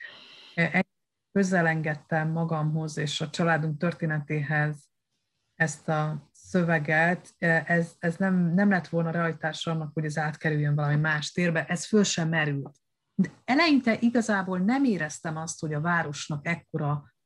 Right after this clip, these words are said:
tétje van, és ez tulajdonképpen, ö,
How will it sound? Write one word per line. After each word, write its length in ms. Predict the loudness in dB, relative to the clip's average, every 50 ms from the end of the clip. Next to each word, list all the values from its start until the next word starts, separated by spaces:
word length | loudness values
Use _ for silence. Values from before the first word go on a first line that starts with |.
| _ _ _ 2
tétje 800 | 4 4 4 2 0 -4 -6 -4 -2 -2 -2 -4 -6 -10 -14 _ _ _ _ _
van, 600 | -2 0 0 2 2 2 4 6 6 4 4 0 -6 _ _ _ _ _ _ _ _
és 140 | -4 -2 -2
ez 140 | -2 -2 -2
tulajdonképpen, 840 | 0 2 4 4 4 4 2 0 0 0 0 0 0 0 -2 -4 -6
ö, 260 | -8 -6 -4 -2 -2